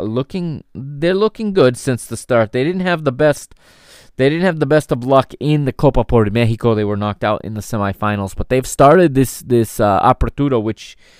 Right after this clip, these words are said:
this season, the Apertura is being called the Liga M X Guardianes, which, um, is in homage to the first responders, um, the, the doctors, the nurses, the paramedics, all of the first responders in Mexico that have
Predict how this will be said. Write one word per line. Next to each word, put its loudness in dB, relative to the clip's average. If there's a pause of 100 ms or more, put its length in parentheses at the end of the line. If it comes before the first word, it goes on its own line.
(260)
this 2
season, 0
the 2
Apertura 2
is -2
being 0
called 0
the 0
Liga 0
M 0
X -6 (360)
Guardianes, 2
which, -2
um, 0
is 2
in -2
homage 2 (200)
to 10
the 10
first 6
responders, 2 (520)
um, -2
the, -4
the -4
doctors, 2
the -2
nurses, 0
the -10
paramedics, 2 (640)
all 8
of 2
the 2
first 0
responders -2
in -4
Mexico -4
that -2
have -6